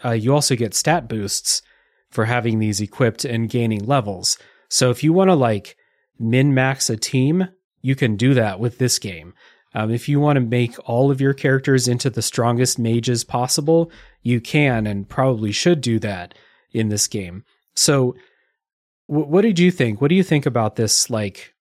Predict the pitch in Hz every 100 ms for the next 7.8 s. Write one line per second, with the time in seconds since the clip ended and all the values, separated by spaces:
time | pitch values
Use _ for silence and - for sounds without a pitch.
0 | _ 135 - - 135 139 123 113 120 -
1 | 110 135 127 151 160 147 123 120 156 190
2 | 117 127 147 127 107 101 95 - - -
3 | _ _ _ _ _ _ _ _ - 117
4 | 117 107 - 147 156 156 156 147 135 120
5 | - 139 127 113 95 - 180 196 175 131
6 | 110 101 - 104 98 - - 117 110 135
7 | 156 151 123 123 151 123 123